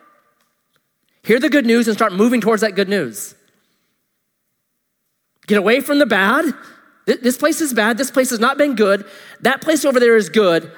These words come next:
I'm leaving, and I'm going to make steps and movements toward the good stuff. If you have a job that's bad and evil, find a different job. If you're in a relationship that's bad and evil, stop that relationship, move towards a good relationship.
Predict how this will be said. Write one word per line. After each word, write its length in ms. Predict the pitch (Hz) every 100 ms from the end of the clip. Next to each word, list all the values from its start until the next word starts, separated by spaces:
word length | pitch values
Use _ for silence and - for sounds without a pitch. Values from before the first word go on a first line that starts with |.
| -
I'm 160 | 175 175
leaving, 520 | 202 269 208 185 185
and 140 | 180 170
I'm 100 | 160
going 220 | 196 233
to 100 | 233
make 300 | 190 208 196
steps 480 | - 226 254 - -
and 160 | 196
movements 460 | 190 233 180 180 -
toward 320 | - 208 190
the 60 | -
good 180 | 170 -
stuff. 460 | 151 110 - - _ _ _
If 80 | -
you 40 |
have 100 | 151
a 40 | 135
job 360 | 127 175 233
that's 180 | 254 -
bad 260 | 160 170 175
and 100 | 170
evil, 420 | 175 131 123 156 _ _ _ _ _ _ _ _ _ _
find 220 | - 170
a 60 | 185
different 260 | 196 175
job. 300 | 139 113 92 - _ _ _ _ -
If 100 | 147
you're 80 | 190
in 60 |
a 60 | 185
relationship 580 | 175 214 247 202 220 -
that's 180 | 175
bad 200 | 147 190
and 80 | 202
evil, 380 | 185 151 147 175 - _ -
stop 440 | - - 226 262
that 160 | 226 208
relationship, 580 | 165 160 151 147 196 - - -
move 320 | 165 240 226
towards 240 | 202 196
a 60 | 185
good 140 | 220
relationship. 680 | 175 127 117 120 110 - -